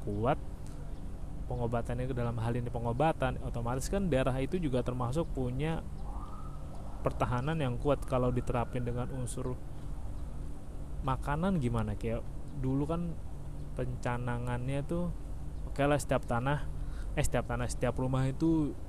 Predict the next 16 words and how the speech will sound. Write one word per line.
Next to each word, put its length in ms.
coba 240
deh 160
nanam 300
satu 340
tanaman. 560
Ada 160
yang 160
nanam 160
fokus 320
di 80
cabe, 560
ada 240
yang 60
fokus 260
di 160
kol 560